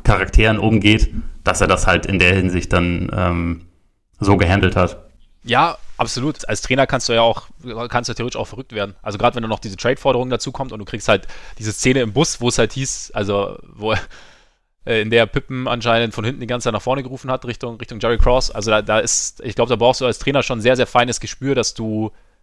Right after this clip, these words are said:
Speaker 2: es fiel ihm vielleicht auch leichter, weil sein Verhältnis zu Cross ja <laughs> offensichtlich auch nicht das Beste war.
Speaker 1: War genauso feindschaftlich, ja.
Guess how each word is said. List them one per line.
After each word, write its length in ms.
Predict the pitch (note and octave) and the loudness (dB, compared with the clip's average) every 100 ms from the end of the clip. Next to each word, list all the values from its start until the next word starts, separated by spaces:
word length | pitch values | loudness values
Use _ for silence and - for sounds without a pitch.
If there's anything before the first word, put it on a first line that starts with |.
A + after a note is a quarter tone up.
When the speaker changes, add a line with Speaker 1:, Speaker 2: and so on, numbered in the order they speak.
| _ _ _ _ _ | _ _ _ _ _
Speaker 2:
es 160 | - C3 | 0 0
fiel 160 | - F3+ | 2 0
ihm 160 | F3 | 0
vielleicht 300 | - C#3+ D3+ | 2 2 4
auch 120 | C3 A#2+ | 0 4
leichter, 340 | B2 F3+ D3+ | 4 4 2
weil 100 | B2 | 4
sein 180 | A#2 D3 | 2 2
Verhältnis 280 | D#3+ C#3 - | 0 -2 -6
zu 80 | |
Cross 260 | - B2+ C#3+ | -2 0 2
ja 140 | B2+ G2 | 2 2
<laughs> 60 | - | 0
offensichtlich 500 | - - A2+ - A2+ | -4 -6 -8 -10 -6
auch 120 | C3 | -4
nicht 140 | C#3 - | -4 -6
das 80 | B2 | 0
Beste 140 | C3 | 6
war. 80 | A#2+ | 6
Speaker 1:
War 60 | G#2+ | 6
genauso 280 | C3 - | 4 2
feindschaftlich, 560 | - G#2 F2 F#2+ G2 F#2+ | 2 2 2 -4 -6 -6
ja. 160 | F#2+ | -8